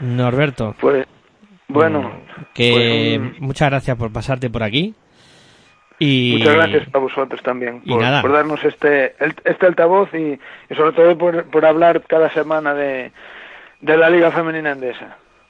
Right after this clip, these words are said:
Speaker 1: Es de lo que se trata, de, de hablar de baloncesto,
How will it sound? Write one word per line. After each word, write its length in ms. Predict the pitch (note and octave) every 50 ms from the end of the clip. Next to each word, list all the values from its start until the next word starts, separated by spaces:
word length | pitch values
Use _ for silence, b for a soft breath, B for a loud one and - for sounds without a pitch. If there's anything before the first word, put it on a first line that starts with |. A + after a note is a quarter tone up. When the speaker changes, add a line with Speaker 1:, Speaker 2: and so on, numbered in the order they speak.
| b b _ _ _
Speaker 1:
Es 200 | - D#3+ C#3+ C#3+
de 80 | D3+
lo 100 | C3+ C3
que 80 | B2 A#2+
se 160 | - - B2+
trata, 340 | B2 D#3+ D3+ B2 B2+ A#2+ G#2+
de, 560 | G#2 G#2+ G#2+ G#2 G#2 G#2+ G2+ G2+ G2+ G#2 A2 _ b b b b b b b b
de 120 | - B2+
hablar 180 | B2 C3 D#3 D3+
de 60 | D#3
baloncesto, 800 | D#3 D#3 D3+ C#3+ - - F#3 F3 - - G3+ G#3 G#3 G#3 G3+ G3